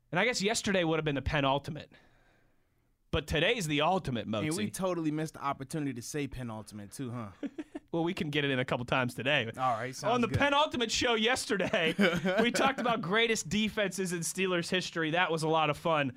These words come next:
Speaker 1: Today, as we kinda round out this two-week-long topic that we've had here,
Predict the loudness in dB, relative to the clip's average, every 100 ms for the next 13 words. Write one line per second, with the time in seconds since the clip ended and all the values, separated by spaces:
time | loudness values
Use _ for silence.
0 | -10 -20 -20 -6 -2 2 4 4 2 0
1 | 0 2 2 2 4 4 4 4 2 2
2 | 0 -2 -2 -4 -2 0 -2 -2 0 0
3 | 0 0 0 -2 -8 -6 -4 0 0 2
4 | 0 0